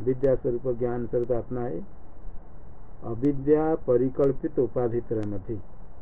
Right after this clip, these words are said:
अविद्या से परिकल्पित है उपाधि त्रयम। तीन उपाधि में से पहले स्थूल उपाधि कहते हैं। उपाधि को समझना चाहिए, उपाधि से भिन्न आत्मा को समझने के लिए। स्थूल उपाधि,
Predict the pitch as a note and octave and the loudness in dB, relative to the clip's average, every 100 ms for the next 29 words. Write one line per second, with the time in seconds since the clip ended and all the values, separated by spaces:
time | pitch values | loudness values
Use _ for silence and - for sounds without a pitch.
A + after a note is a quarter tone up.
0 | - - - - A2+ B2 A#2+ C3 C3 C3+ | -8 -6 -6 -4 -2 -2 2 4 4 2
1 | C3+ B2+ - C#3+ D3+ D#3+ C#3 A#2+ A#2+ B2+ | 2 0 4 6 6 4 2 2 2 2
2 | A#2+ A#2+ - B2 D3 C3 A#2+ G#2+ A#2 A#2 | 0 -2 0 4 4 2 0 0 0 2
3 | A#2 D#3+ G3 - - - - - - - | 2 2 -2 -6 -6 -8 -8 -8 -8 0
4 | D#3 E3 D3 C3 A#2+ G#2 A2 G#2+ E3+ - | 4 4 4 2 0 0 -2 0 -2 0
5 | A#2 C3+ C#3 - A2+ A2 - G#2 D3+ - | 0 0 0 0 2 0 -2 -4 -4 -4
6 | G2+ G2 G2 G2 - - - - - - | -4 -2 -4 -4 -6 -8 -8 -6 -6 -6
7 | - A#2 B2 A#2+ B2 A#2 B2 A#2+ B2 A#2+ | -6 -2 0 0 0 -2 -2 -2 -2 -2
8 | A#2 A#2 A#2 A2 A2+ A2 G#2 A2 A2 B2+ | 0 2 2 0 -2 -2 -2 -2 -2 -2
9 | D3+ F#3+ - - - - - A2+ B2 A2+ | -2 -2 -4 -4 -4 -6 -6 -4 -4 -4
10 | A2 A#2+ A2+ A2+ G#2+ A2 A2 - - - | -2 -2 0 0 -2 -2 -4 -4 -8 -8
11 | - - - - C3+ C3 B2 B2+ A2 A#2 | -8 -8 -6 0 2 4 2 0 0 0
12 | A#2 | 0